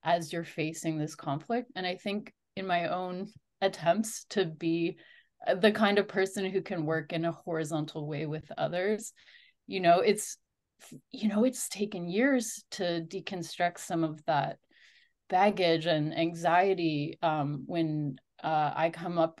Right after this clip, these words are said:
with someone with a really different approach, you know, we can still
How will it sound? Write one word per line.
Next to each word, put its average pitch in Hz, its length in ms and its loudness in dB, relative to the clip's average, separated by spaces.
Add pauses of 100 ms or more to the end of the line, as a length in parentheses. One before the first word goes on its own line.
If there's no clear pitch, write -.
with 180 160 -10
someone 165 320 0
with 175 160 -4
a 170 80 -4
really 170 260 -2
different 165 380 -6
approach, 196 640 0
you 175 100 -4
know, 151 100 0
we 151 120 -4
can 165 180 -6
still 156 480 -6